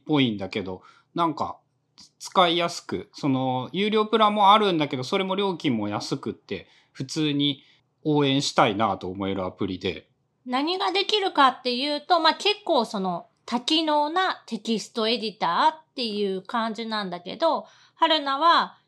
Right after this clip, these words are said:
Speaker 2: えー、そのオブシディアンで作ったファイルを開いたり、編集したり、まあ、新規で、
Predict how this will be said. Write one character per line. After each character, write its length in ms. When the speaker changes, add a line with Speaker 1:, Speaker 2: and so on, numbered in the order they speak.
Speaker 2:
え 180
ー、 40
そ 120
の 240
オ 60
ブ 120
シ 280
デ 80
ィ 120
ア 60
ン 100
で 220
作 300
っ 20
た 120
フ 120
ァ 240
イ 60
ル 240
を 220
開 320
い 60
た 200
り、 360
編 300
集 380
し 120
た 200
り、 440
ま 100
あ、 40
新 220
規 120
で、 260